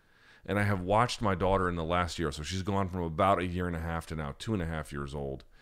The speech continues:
And in that, she's been not only just much more ambulatory, which is, uh, its own challenge, but dude, when you watch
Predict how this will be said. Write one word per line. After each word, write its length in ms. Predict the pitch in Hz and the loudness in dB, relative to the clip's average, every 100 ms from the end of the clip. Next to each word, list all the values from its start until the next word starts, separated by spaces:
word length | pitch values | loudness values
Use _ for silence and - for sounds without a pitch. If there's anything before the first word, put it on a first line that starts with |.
| - - - - | -20 -20 -20 -6
And 80 | 107 | 2
in 120 | 127 | 4
that, 200 | 107 85 | 4 4
she's 160 | - 87 | 0 -2
been 400 | 90 87 82 73 | 0 0 -2 -2
not 160 | 95 | -4
only 140 | 90 80 | -2 -4
just 160 | 80 | -4
much 180 | 90 - | -4 -2
more 180 | 78 - | -4 -4
ambulatory, 720 | 90 92 82 76 73 71 71 | -4 -2 -4 -4 -4 -4 -4
which 220 | 71 - | -6 -6
is, 340 | 73 67 - - | -6 -6 -8 -6
uh, 120 | 76 | -6
its 200 | 69 67 | -4 -4
own 140 | 92 87 | -2 -2
challenge, 420 | 82 71 67 69 | -2 -4 -4 -6
but 220 | 82 71 | -10 -8
dude, 240 | 98 98 73 | -2 -2 0
when 140 | 78 | -4
you 140 | 78 | -4
watch 800 | 78 76 82 87 101 - - - | -4 0 4 6 4 0 -8 -8